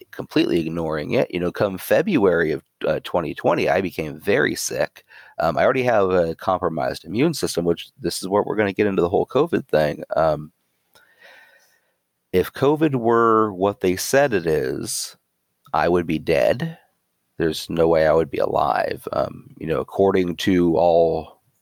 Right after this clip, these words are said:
all doctors, all, all medical science, I have no immune system. Um, you know, I, my kidneys are completely dead. Um, I catch cold very easy. I get very sick.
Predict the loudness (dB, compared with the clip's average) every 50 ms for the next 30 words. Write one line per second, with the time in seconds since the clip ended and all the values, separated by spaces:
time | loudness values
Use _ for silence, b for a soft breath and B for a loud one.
0 | _ _ _ _ _ _ _ _ _ _ -6 -2 0 0 0 0 -2 -2 0 0
1 | 0 -2 -4 -6 -6 -4 -4 -4 -2 0 0 0 0 -2 -4 -4 -2 -2 -2 -2
2 | -2 0 0 0 0 0 -2 -2 -2 -2 -2 -2 -2 -2 -2 -4 -4 -4 -4 -2
3 | 0 0 0 0 0 -2 -2 -2 -4 -4 -4 -4 -4 -4 -6 -8 -8 -8 -8 -8
4 | -8 -8 -8 -8 -8 -10 -10 _ _ _ B B B B B B B B B B
5 | B -4 -2 0 0 0 0 -4 -6 -10 -20 _ _ _ _ -8 -4 -2 0 0
6 | 2 2 0 0 -2 -4 -4 -4 -4 -4 -2 -2 -2 -2 -2 -2 -4 -2 -4 -6
7 | -6 -8 -12 -10 -10 -10 -8 -8 -10 -6 -2 0 2 4 4 4 2 0 -2 -8
8 | _ B B B B B B B B B B -4 -2 0 0 0 0 -4 -6 -10
9 | -20 _ _ _ -6 -4 -4 -4 -4 -6 -10 -12 _ _ _ _ _ _ -10 -6
10 | -4 -4 -4 -4 -6 -8 -6 -2 0 0 2 2 2 2 0 0 0 0 2 2
11 | 2 2 0 0 -2 0 2 2 2 2 2 4 4 2 2 0 -2 -6 -10 -8
12 | -8 -8 -8 -8 -8 -6 -4 -2 0 2 2 2 0 -4 -8 -16 -20